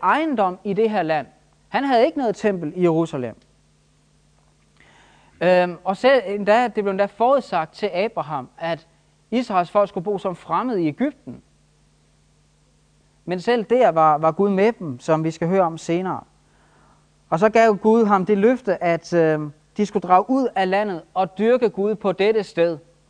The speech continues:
Og det sted vender han tilbage til senere i talen. Vi prøver at gå videre, vers ni til nitten.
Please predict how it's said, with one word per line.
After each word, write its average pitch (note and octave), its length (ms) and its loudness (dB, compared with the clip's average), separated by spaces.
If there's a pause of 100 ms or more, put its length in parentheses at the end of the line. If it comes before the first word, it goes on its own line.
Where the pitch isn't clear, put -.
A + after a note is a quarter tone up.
(220)
Og E3 100 0
det G#3 140 2
sted G3 220 2
vender E3+ 200 4
han F3 120 -2
tilbage D#3+ 300 0
til E3+ 160 -6
senere D#3+ 500 -2
i C#3 60 -14
talen. C3+ 380 -6 (1500)
Vi G3 100 0
prøver A3+ 200 8
at A#3+ 60 8
gå A3+ 60 6
videre, G3+ 360 6
vers F3 260 4
ni G#3 160 0
til F3 120 -4
nitten. E3+ 320 0